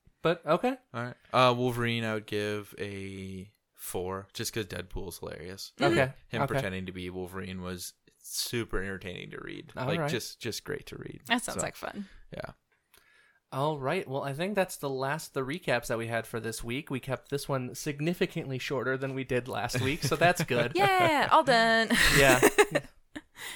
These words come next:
Speaker 3: And then we just have the next group.
Speaker 1: Yeah, and w-, we have, I think, a total of, like,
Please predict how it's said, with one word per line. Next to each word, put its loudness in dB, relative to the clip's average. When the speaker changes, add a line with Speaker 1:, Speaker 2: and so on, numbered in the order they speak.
Speaker 3:
And -2
then -2
we -4
just -6
have 0
the 0
next -2
group. 0
Speaker 1:
Yeah, 2
and 2
w-, -2
we 0
have, 2
I 2
think, -4
a -2
total 0
of, 2
like, -2